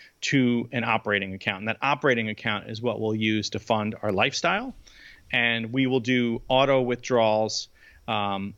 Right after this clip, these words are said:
on a regular basis. Uh, we do this monthly presently, um, but we will not exceed our rate ceiling of three point two five percent,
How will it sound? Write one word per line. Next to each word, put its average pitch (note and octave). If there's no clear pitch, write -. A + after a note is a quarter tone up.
on B2+
a C3
regular A#2
basis. G#2
Uh, G#2
we A#2+
do A#2+
this A2
monthly A2
presently, A2+
um, G#2
but A#2
we C3
will C3
not C3+
exceed C3
our A#2
rate A#2+
ceiling A2+
of G2+
three C3
point A2+
two A#2
five G#2
percent, G#2